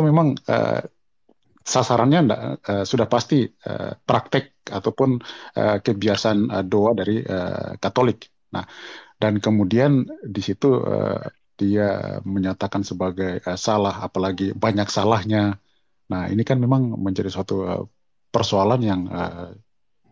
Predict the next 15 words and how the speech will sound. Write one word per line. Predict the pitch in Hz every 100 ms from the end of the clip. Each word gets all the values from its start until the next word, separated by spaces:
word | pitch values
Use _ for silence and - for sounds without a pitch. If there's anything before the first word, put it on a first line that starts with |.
| _ _ _ _ _ - _ _ _ _ _ _ _ _ _ -
ya | 113 101
menurut | 98 101
saya, | - 117 143 131 - - - _ _ - - - - -
eh, | 98 92 95
su-, | - -
sulit | - 165 180
untuk | 131 -
kemudian | 110 113 147 147
bisa | 117 -
di, | 107 104 107
apa | 107 120 - 92
ya, |
diharmonisasikan | 107 104 131 117 110 107 - 135
ataupun | 110 - 104
dikonsolidasikan. | 104 104 107 110 107 104 139 123